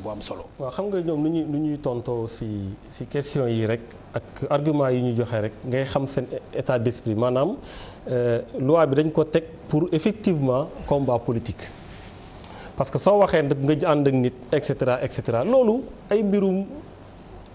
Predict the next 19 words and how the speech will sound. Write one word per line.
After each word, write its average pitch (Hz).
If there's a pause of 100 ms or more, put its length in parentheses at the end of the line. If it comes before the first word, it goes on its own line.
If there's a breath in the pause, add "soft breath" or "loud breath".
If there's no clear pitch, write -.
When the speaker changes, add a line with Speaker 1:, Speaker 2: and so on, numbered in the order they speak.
(340)
Speaker 2:
considération 139
yoo 127
xam 127
ne 123
ne 127
c'est 127
lié 123
au 120
parti 107
politique. 104 (180)
Speaker 1:
Ok. 76 (840 loud breath)
Speaker 2:
Xam 262
nga, 113 (1160 loud breath)
tey 185
coalition 151
Benno 139
Bokk 120
Yaakaar, 107
parlons-en. 127